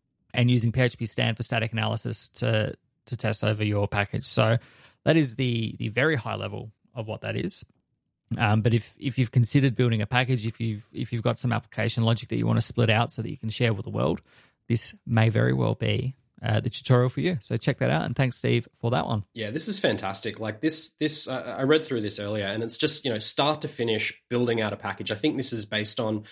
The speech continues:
Speaker 2: uh, the package that Steve just recently built, and so it's, it's got every s-, like, it's every step that he took through the whole thing. Like, he's, he's e-, like,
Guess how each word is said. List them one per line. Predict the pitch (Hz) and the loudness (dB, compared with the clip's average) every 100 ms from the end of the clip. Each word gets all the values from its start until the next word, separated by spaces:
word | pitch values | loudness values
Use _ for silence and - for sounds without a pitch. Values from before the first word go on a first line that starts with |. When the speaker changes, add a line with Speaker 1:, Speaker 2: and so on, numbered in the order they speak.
| - - - | -20 -20 -6
Speaker 2:
uh, | 107 101 | -2 -2
the | 101 | -2
package | 110 104 101 - | -4 -4 -6 -6
that | 95 | -2
Steve | - 107 104 - | 0 0 -2 -4
just | - 113 104 | -2 0 0
recently | 110 120 107 104 | -2 -2 -6 -6
built, | 98 110 - - | -2 -2 -4 -10
and | 120 117 | -4 0
so | 120 139 | 2 2
it's, | 131 - | 2 0
it's | 147 | 0
got | - 185 185 | 2 0 2
every | 156 160 | 2 4
s-, | 151 - - | 0 -2 -4
like, | 135 - - _ - | -6 -6 -20 _ -2
it's | 147 - | -2 2
every | 196 202 | 2 4
step | - - 156 - | 2 2 -2 -2
that | 135 127 | -4 -2
he | 127 | -2
took | 139 110 - | -4 -6 -6
through | - 120 | -8 -6
the | 107 | -4
whole | 113 | -6
thing. | 107 101 | -6 -8
Like, | 110 | -8
he's, | 160 143 | -6 -6
he's | - 151 160 | -4 -2 0
e-, | 170 - | -2 -2
like, | 131 - | -6 -6